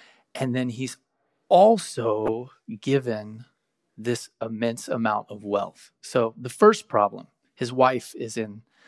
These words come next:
Pharaoh's house. Abram should have been protecting his wife, caring for her instead of preserving himself.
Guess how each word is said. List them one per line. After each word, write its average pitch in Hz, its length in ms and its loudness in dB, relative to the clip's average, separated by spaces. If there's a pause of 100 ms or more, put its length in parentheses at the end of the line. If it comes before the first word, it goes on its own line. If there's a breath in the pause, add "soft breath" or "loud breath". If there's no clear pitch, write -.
(460 soft breath)
Pharaoh's 160 420 4
house. - 380 -8 (100)
Abram 165 500 2
should 156 520 0 (300)
have 117 200 -4
been 113 200 -4
protecting 110 680 -8 (320)
his 110 240 -10
wife, 107 560 -2 (500 soft breath)
caring 190 440 2
for 110 240 0
her 107 260 -4
instead 123 440 0
of 123 160 -4
preserving 117 720 -2
himself. - 840 -4